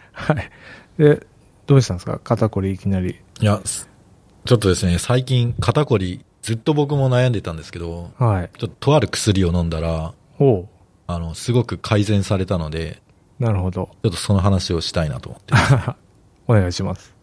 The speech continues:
Speaker 2: はい。いや、ん-、なんていう薬かっていうとですね、まあ、
Speaker 1: はい。
Speaker 2: ちょっと、えー、シアリスっていう薬なんですけど。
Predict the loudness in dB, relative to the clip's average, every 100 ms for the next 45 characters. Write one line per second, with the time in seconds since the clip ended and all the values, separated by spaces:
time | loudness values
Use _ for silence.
0 | _ -12 -10 -12 -14 -20 _ _ _ _
1 | _ _ _ -8 -6 -6 -8 -4 -4 0
2 | 0 0 2 4 4 4 4 2 -4 -4
3 | -2 -4 -4 -8 -6 -8 -10 -12 -12 0
4 | 4 6 4 0 -6 _ -12 -10 -10 -12
5 | -18 _ _ _ _ _ _ 0 2 2
6 | 0 -2 -4 -6 -8 -10 -14 -18 _ -6
7 | -2 2 4 4 2 -4 -8 -4 -4 -4
8 | -2 0 0 -2 -8 -12 -10 -10 -12